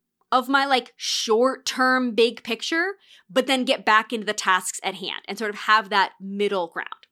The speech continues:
And then there was a third section called the presence. How did I wanna show up that day on a daily basis? How did I wanna show up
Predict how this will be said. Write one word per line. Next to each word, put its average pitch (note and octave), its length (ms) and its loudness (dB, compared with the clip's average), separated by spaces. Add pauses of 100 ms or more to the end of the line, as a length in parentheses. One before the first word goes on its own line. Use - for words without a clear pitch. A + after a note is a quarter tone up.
(120)
And A#3+ 140 2
then B3+ 80 0
there A#3 80 0
was G#3+ 140 -2
a A3+ 40 -6
third G#4+ 300 0
section G3+ 380 -2
called G3+ 320 -2
the G3 60 -8
presence. - 640 -10 (840)
How D4+ 200 0
did G4+ 140 2
I F#4 100 4
wanna C#4+ 240 -2
show A3+ 420 -2
up - 360 0 (380)
that G3+ 360 0
day - 460 -12
on A3 180 2
a A3+ 60 -6
daily G3 360 0
basis? - 480 -8
How A3+ 180 2
did C4 140 0
I B3+ 60 4
wanna A#3 200 -2
show G3+ 320 -2
up F#3+ 200 -2